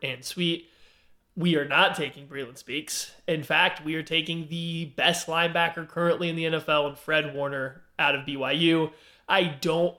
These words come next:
quite comprehend the process in which the Chiefs thought that a stand-up five tech was a better pick than a linebacker that clearly had every athletic and coverage trait that you could possibly want out of the position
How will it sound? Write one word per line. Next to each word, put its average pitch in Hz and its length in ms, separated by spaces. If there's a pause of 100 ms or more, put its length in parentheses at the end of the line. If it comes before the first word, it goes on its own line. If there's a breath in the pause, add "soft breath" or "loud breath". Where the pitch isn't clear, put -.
(120)
quite 170 440
comprehend 220 520
the 233 60
process 233 560
in 208 160
which 208 240
the 185 60
Chiefs 202 360
thought 196 400
that 180 300 (100)
a 175 320 (260)
stand-up 185 640
five 180 300
tech 170 240
was 170 140
a 170 100
better 156 280
pick 160 380
than 160 320
a 160 140
linebacker 151 840 (180 loud breath)
that 175 160
clearly 156 420
had 156 180
every 160 360
athletic 160 760 (220 soft breath)
and 143 180
coverage 160 500
trait 170 340
that 170 120
you 156 120
could 156 180
possibly 160 460
want 156 240
out 151 140
of 147 60
the 147 60
position 156 600